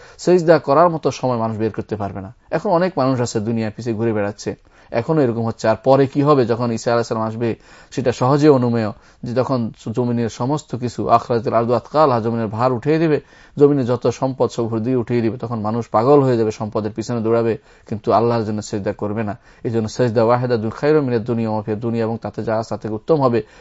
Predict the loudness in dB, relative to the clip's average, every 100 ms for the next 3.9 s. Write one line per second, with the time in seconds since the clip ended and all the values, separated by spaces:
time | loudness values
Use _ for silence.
0 | -16 0 0 2 2 2 2 2 0 -2
1 | -2 -2 -2 -6 -8 -6 -6 -4 -4 -4
2 | -2 -2 0 -2 -2 -2 -2 -2 -2 -2
3 | -4 -6 -4 -2 2 2 2 0